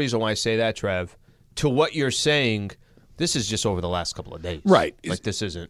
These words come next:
Speaker 2: Th-, well, this is over the last twenty years,
Speaker 1: Mm-hmm.
Speaker 2: <laughs> right? This is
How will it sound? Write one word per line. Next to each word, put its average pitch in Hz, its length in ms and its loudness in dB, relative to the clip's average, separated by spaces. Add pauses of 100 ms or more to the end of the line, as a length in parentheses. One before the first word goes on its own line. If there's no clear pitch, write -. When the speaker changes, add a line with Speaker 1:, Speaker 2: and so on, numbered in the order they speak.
(120)
Speaker 2:
Th-, 185 200 4
well, 170 260 10
this 170 280 6
is 147 120 6
over 151 140 8
the 135 80 4 (100)
last 127 400 4
twenty 120 340 4
years, - 500 2
Speaker 1:
Mm-hmm. 101 600 2
Speaker 2:
<laughs> 104 120 2
right? 151 120 4
This 127 300 2
is 151 240 6